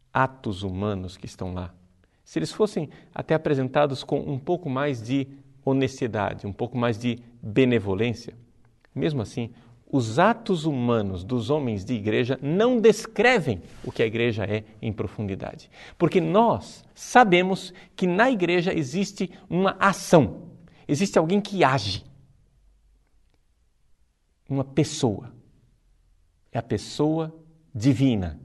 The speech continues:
de nosso Senhor Jesus Cristo, que é quem age dentro da igreja. Vejam, a partir da encarnação de Jesus,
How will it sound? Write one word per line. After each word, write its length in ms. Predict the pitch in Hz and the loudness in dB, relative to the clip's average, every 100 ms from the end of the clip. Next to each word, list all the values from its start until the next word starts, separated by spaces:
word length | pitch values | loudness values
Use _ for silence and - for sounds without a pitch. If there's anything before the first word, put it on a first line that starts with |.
| - - - | -20 -20 -16
de 140 | 117 120 | -6 -2
nosso 300 | 110 104 - | -2 -4 -8
Senhor 260 | 117 107 | -4 -4
Jesus 280 | 101 95 92 | -4 -6 -6
Cristo, 340 | 147 160 - - - - | -4 -4 -4 -10 -14 -4
que 120 | 147 | -4
é 60 | |
quem 300 | 147 170 143 | -2 -4 -2
age 360 | 113 139 127 135 - - | -2 -2 -2 -8 -12 -14
dentro 520 | 113 104 156 165 151 | -4 2 2 2 -4
da 140 | 104 101 | -6 -8
igreja. 400 | - - - - _ _ _ _ _ _ _ _ _ - | -8 -14 -18 -20 _ _ _ _ _ _ _ _ _ -10
Vejam, 360 | 151 180 160 160 - - _ _ _ _ _ _ _ _ _ | 4 4 4 -2 -16 -20 _ _ _ _ _ _ _ _ _
a 60 | - | -2
partir 320 | - - 202 | 0 0 0
da 80 | 180 | 0
encarnação 640 | 175 160 131 107 - 120 | 0 0 0 -2 -6 -8
de 80 | 98 | -6
Jesus, 500 | 95 87 60 - | -8 -10 -14 -18